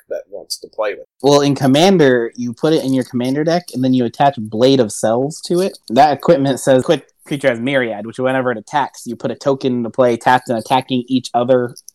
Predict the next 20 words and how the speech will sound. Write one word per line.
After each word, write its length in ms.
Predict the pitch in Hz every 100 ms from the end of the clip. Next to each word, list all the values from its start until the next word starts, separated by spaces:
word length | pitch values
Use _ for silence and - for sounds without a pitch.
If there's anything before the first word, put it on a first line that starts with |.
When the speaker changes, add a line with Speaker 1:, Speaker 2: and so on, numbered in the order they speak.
| _ _
Speaker 2:
player 300 | 131 131 131
you 140 | 123
could 160 | - 127
attack. 380 | 110 127 143 - _ _
And 120 | 127
so 160 | 127 117
then 520 | 113 165 180 131 117
you 120 | 117
hit 240 | 113 175 -
all 200 | 139 160
three 400 | 160 - 165 202
of 80 | 175
your 80 | 139
opponents 340 | 131 135 123
with 60 | 120
an 80 | 120
Angel 320 | 120 123 120
of 80 | 113
Destiny, 560 | 120 113 - 117 117 -
and 140 | 123